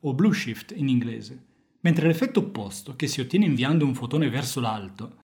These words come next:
si chiama spostamento al rosso gravitazionale, o redshift in inglese.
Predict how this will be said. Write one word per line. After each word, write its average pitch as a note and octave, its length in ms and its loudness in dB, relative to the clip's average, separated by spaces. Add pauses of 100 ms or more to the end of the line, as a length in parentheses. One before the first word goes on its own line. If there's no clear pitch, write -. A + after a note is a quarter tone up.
(180)
si - 200 -2
chiama F#3 200 6
spostamento F#3+ 640 2
al A3 60 4
rosso D3 400 0
gravitazionale, D3+ 960 -2
o D3+ 160 0
redshift C#3 680 -4 (100)
in B2+ 120 0
inglese. A2 520 -4